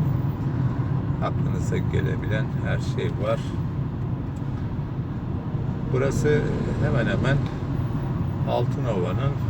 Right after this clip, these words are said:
merkezi sayılır, çarşısı sayılır. Hemen ileride sağ tarafta Altınova'nın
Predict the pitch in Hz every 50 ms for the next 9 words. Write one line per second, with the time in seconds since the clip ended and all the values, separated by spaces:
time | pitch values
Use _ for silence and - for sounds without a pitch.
0 | - - - - - - - - - - - - - - - - - - - -
1 | - - 117 117 123 - - 135 123 104 - 123 113 - - 127 90 90 92 -
2 | - - - 110 101 - - - 95 - - - 123 127 - - 101 85 - 110
3 | 104 104 117 127 131 - - - - - - - - - - - - - - -
4 | - - - - - - - - - - - - - - - - - - - -
5 | - 117 117 113 117 120 120 120 113 117 113 117 113 101 95 90 - 107 120 127
6 | 135 131 - - - - - - - - - - - - - - - 113 113 113
7 | 113 113 - 107 90 87 85 - - - - 123 127 127 127 127 - - - -
8 | - - - - - - - - - - - - - - - - - - - -
9 | - - - - - - - - - - - - - - - - - - - -
10 | - - - - - - - - - - - - - - - - - - - -
11 | - - - - - - - - - - - - - - - - - - 113 113
12 | 113 - - 123 120 113 98 92 92 95 113 131 143